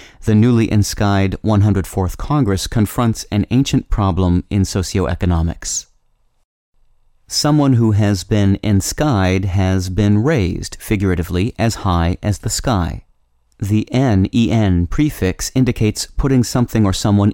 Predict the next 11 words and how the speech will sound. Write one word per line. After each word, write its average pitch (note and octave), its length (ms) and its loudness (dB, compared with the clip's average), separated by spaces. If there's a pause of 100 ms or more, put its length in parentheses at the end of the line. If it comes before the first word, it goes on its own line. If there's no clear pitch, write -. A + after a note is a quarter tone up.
into A#2+ 560 2
or G2+ 280 0
on F#2 600 2
whatever G#2 480 -2
the F#2+ 100 -2
second - 400 -4
part F#2 320 -2
of F#2 120 -4
the G2 80 -2
word F2+ 260 -2
indicates, G#2+ 580 -4